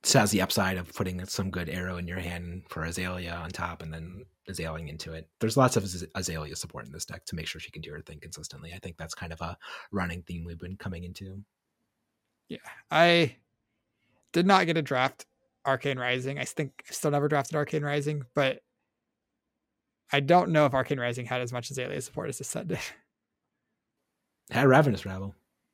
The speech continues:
Speaker 2: Mm-hmm. <laughs> Had Fate Foreseen. Fate Foreseen's pretty good.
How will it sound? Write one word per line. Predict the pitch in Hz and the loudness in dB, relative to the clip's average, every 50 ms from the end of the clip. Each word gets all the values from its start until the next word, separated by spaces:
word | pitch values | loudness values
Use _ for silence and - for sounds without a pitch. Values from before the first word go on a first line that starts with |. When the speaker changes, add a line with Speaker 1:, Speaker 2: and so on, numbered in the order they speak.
| _ _ _ _ _ _ _ _ _ | _ _ _ _ _ _ _ _ _
Speaker 2:
Mm-hmm. | 143 104 131 170 - - _ _ _ _ _ _ _ _ _ - | -4 -2 -2 -2 -4 -6 _ _ _ _ _ _ _ _ _ -8
<laughs> | - - - - - - - - - _ _ _ _ _ _ _ _ _ _ _ _ _ _ | -6 -6 -6 -6 -10 -16 -18 -20 -20 _ _ _ _ _ _ _ _ _ _ _ _ _ _
Had | - 151 151 131 | 4 4 4 6
Fate | - 160 165 - | 6 4 4 4
Foreseen. | - 131 127 131 120 127 135 - - | 0 -4 -4 -4 -6 -6 -8 -6 -6
Fate | - - - | -6 -4 -4
Foreseen's | - - 156 127 - | -6 -8 -8 -8 -6
pretty | - - 131 | -8 -8 -6
good. | 139 147 151 | -6 -8 -8